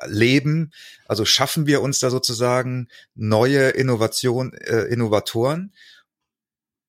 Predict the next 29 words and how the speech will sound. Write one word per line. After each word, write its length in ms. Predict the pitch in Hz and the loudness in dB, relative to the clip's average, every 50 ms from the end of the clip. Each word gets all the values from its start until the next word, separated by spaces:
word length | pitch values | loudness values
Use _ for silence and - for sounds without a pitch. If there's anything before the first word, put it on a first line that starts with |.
| _ | _
Da 220 | - 120 107 101 - _ _ _ _ _ _ _ _ _ _ _ _ _ _ _ _ - - _ - | -4 -4 -4 -4 -8 _ _ _ _ _ _ _ _ _ _ _ _ _ _ _ _ -20 -20 _ -4
kann 160 | - 127 127 | -2 0 0
ich 80 | 143 127 | 2 2
jetzt 140 | 127 - | 2 0
nicht 160 | - 113 - 123 | 0 -2 0 0
abschließend 420 | 123 - - 143 127 104 120 104 | -2 0 0 -2 -2 -2 -2 -2
beantworten, 840 | - - - 98 113 117 - 135 139 151 - - 165 165 175 185 _ _ - - - - _ | -2 -2 0 0 -2 -2 0 0 0 -2 -2 -4 -6 -8 -8 -10 _ _ -20 -20 -20 -12 _
aber 280 | - 120 117 120 - - - _ _ _ _ _ _ _ - - - _ _ - | -2 2 2 2 0 0 -8 _ _ _ _ _ _ _ -20 -20 -20 _ _ -4
das 220 | - 110 117 - - | -2 -2 0 0 0
müsste 360 | 120 127 151 - - - 147 | 2 2 2 2 0 0 2
ja 300 | 147 135 120 107 - - _ - - | 2 2 2 2 -2 -6 _ -12 -8
das 180 | 117 110 - | -6 -4 -4
Mindeste 480 | 110 110 123 147 165 165 151 - - 123 | -2 0 0 2 2 0 -2 0 -2 -2
sein, 320 | 101 110 107 113 135 139 | 0 0 0 0 0 0
was 180 | 120 120 - - | 0 -2 -2 0
wir 120 | 120 117 | -2 -2
sozusagen 680 | 110 117 110 - 113 104 117 117 113 110 107 110 107 - - - - - - - - _ _ - - | -2 -2 -4 -4 -4 0 0 2 2 0 0 -4 -6 -8 -12 -20 -20 -20 -20 -20 -20 _ _ -20 -18
der 220 | - 104 110 110 107 | -8 -2 0 2 2
neuen 360 | 107 110 113 120 127 131 123 | 4 4 4 4 2 2 2
Generation, 520 | 123 123 120 120 113 113 - - 127 113 | 2 2 2 2 2 0 0 -2 -4 -2
den 140 | 110 110 104 | -2 -2 0
jungen 240 | 104 113 123 135 127 | 0 0 0 0 0
Generationen 640 | 117 120 113 117 107 113 110 - - 123 117 113 110 | 0 2 2 2 2 0 0 0 0 0 2 2 0
jetzt 180 | 107 - - | -2 -2 -2
mit 120 | - 104 - | -4 -2 -2
auf 120 | - - | -2 -2
den 200 | - 101 101 95 | -2 -4 -4 -2
Weg 180 | 123 156 160 - | 0 -2 -2 0
geben, 360 | - 101 101 104 110 139 147 | 0 0 0 0 0 -2 -8